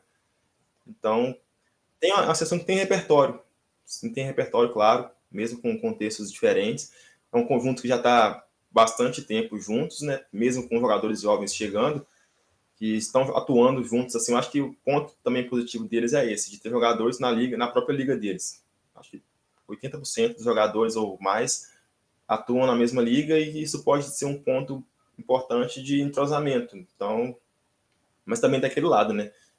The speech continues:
Se o entrosamento tá em dia por causa disso,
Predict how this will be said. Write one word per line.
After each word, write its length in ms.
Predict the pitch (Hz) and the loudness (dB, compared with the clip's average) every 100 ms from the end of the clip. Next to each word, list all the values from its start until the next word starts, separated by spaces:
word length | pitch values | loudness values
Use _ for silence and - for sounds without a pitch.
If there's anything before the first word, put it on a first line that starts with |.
| _ _ | _ _
Se 220 | - 123 131 117 | -8 -4 -4 -2
o 40 | 120 | -4
entrosamento 540 | 120 - 110 110 113 - | -2 0 2 2 0 -4
tá 160 | - 107 | -2 0
em 100 | 107 | 0
dia 360 | 92 101 95 - _ _ | -4 -6 -6 -10 _ _
por 60 | - | -8
causa 220 | 90 107 | -6 -4
disso, 500 | 98 101 135 - 80 | -6 -6 -4 -6 -8